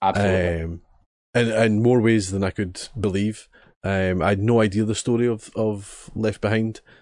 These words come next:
Speaker 1: Mm-hmm.
Speaker 2: um, so it was nice to get a wee few surprises in there as well.
Speaker 1: Yeah.
Speaker 2: Um, I, I loved the, the way it, it, I had no idea that it had s-, stuff in the time of,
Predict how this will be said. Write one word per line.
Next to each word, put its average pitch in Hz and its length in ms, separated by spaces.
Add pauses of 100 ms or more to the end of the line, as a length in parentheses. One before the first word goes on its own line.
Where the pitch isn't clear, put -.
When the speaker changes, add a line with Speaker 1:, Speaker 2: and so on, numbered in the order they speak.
(180)
Speaker 1:
Mm-hmm. 107 260
Speaker 2:
um, 98 60
so 104 100
it 104 40
was 101 120
nice 120 180
to 113 80
get 101 160
a - 20
wee 113 160
few 113 200
surprises 120 520
in 135 140
there 127 120
as 107 120
well. 123 200 (400)
Speaker 1:
Yeah. 98 680
Speaker 2:
Um, 95 260 (880)
I, 127 80
I 123 160
loved 123 440
the, 123 120
the 113 180
way 113 200
it, 110 440
it, 120 240
I 120 80
had 120 140
no 135 140
idea 117 260
that 110 180
it - 40
had 110 240
s-, - 240
stuff - 500 (540)
in 117 100
the 113 60
time 117 340
of, 104 460